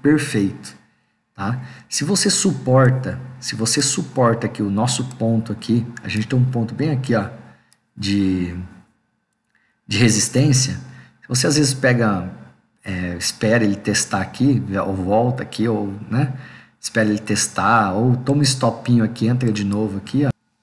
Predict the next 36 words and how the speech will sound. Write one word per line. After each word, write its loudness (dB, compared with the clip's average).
você -4
vai 0
praticamente 4
pegar 4
esse 2
trade 4
do 4
dia 2
aqui, -4
né? 0
Aí -2
o -4
preço -2
volta, 0
né? 4
Você -2
faz -6
uma -2
parcial, 0
né? -2
Entra 6
de 4
novo, 2
né? -2
Ele 0
vem 2
buscar 0
exatamente 0
no -2
ponto -4
aqui -10
pra -6
você -2
entrar 0
de 2
novo. 4